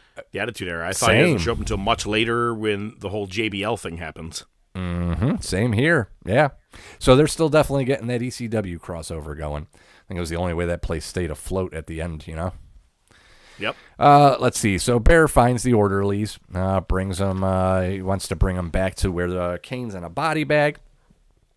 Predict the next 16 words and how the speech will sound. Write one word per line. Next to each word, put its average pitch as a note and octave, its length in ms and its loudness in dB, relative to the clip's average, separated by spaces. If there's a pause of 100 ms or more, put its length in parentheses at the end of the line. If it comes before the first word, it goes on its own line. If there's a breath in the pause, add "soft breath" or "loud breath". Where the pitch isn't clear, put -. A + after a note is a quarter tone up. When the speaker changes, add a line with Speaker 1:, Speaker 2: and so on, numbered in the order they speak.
(400)
Speaker 2:
And F2 220 -6
then C3+ 340 2 (560 loud breath)
we A2+ 220 -2
get A2 220 -2
Chyna C#3 520 0
and G2+ 80 -6
Mark G#2 260 -2
Henry G#2 440 -4
at D#2 180 -8
dinner. D#2 360 -10 (640 soft breath)
Henry, A#2 480 2
uh, G#2 180 4
starts G2 400 0
reciting F#2+ 480 2
a F#2 60 -2
poem. B2 480 4